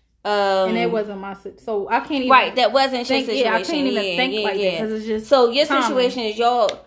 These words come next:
Speaker 1: he
Speaker 2: Yeah.
Speaker 1: was what he was, y'all broke up, ain't had nothing to do with
Speaker 2: Yeah,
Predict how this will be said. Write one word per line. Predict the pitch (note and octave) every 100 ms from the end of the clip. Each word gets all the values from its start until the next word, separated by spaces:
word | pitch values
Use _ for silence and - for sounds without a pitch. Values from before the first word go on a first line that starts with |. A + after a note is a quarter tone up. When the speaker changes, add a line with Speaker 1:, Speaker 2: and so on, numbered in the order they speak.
| _
Speaker 1:
he | - C#4+
Speaker 2:
Yeah. | C4
Speaker 1:
was | C4+
what | B3 A#3+
he |
was, | A#3+ A#3 A#3 A#3 A3+
y'all | A3+ A#3
broke | A3+ A3+ A3+
up, | A3 G3
ain't | A3+
had | B3 A3
nothing | B3 C#4+ C4+
to | A3
do | A3 C#4
with | G3+
Speaker 2:
Yeah, | G#3